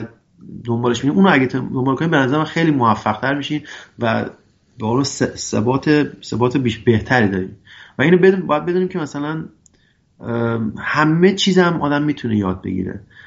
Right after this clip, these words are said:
یعنی به نظر من، من خیلی به این که مثلاً،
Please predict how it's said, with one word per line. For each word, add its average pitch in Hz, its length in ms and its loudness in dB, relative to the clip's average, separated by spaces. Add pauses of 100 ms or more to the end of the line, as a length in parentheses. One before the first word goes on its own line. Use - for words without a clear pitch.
(120)
یعنی 123 120 2
به 143 100 6
نظر 139 320 6
من، 156 120 2
من 170 140 2
خیلی 143 460 0
به 143 80 0
این 147 180 0
که 151 160 0
مثلاً، 127 440 0